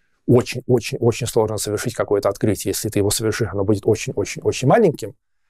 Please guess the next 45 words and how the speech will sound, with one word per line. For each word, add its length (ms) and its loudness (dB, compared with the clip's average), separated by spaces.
Поэтому, 380 -2
как 160 -2
бы, 120 -8
я 100 -4
не 80 -6
знаю, 240 -2
что 180 -6
там 180 -2
я, 160 -2
конкретно 400 -2
я 160 0
мог 220 -6
бы 80 -8
сделать. 440 -8
Но 760 2
я, 220 2
по 100 -8
крайней 200 -2
мере, 100 -4
для 80 -2
себя 320 0
в 40 -2
этом 220 -6
копаюсь. 540 -2
У 40 -12
меня 120 -6
есть 220 -4
пет-проект 540 -2
щас, 260 -2
в 40 -14
котором 300 -2
я 100 -6
пытаюсь 380 -4
эти 120 -8
все 220 -2
там 300 -6
взаимосвязи 520 0
между 200 -4
словами 400 -8
как-то 220 -18
на 60 -16
компьютере 440 -2
моделировать 640 -2
и 260 -8
выстраивать. 640 -4